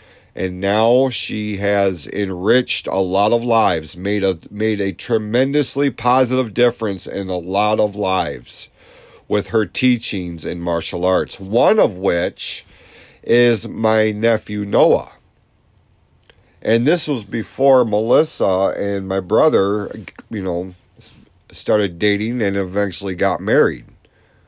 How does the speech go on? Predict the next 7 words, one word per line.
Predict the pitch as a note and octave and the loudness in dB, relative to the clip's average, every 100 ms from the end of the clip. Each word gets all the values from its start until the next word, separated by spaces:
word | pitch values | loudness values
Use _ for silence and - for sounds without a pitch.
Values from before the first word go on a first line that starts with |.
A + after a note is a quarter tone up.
| _ _ _ _ _ _ _ _ _ _ _ _ _ | _ _ _ _ _ _ _ _ _ _ _ _ _
Melissa | G2 A2 C3+ - | 0 2 2 2
was | A#2+ G#2+ | 2 2
taking | - C3+ B2+ A#2 | 0 -2 -2 -4
Noah | G#2+ B2+ C#3+ A2+ G#2 E2 | 2 4 6 4 2 -6
to | - - A2+ | -12 -6 -4
Marianne's | G#2 A2+ A#2+ A2+ A2 F#2 | -2 -2 0 0 -2 -2
classes | - A2+ A#2+ D#3+ - F#2 F2+ F2+ F2 - | -4 0 2 2 0 -6 -6 -8 -10 -14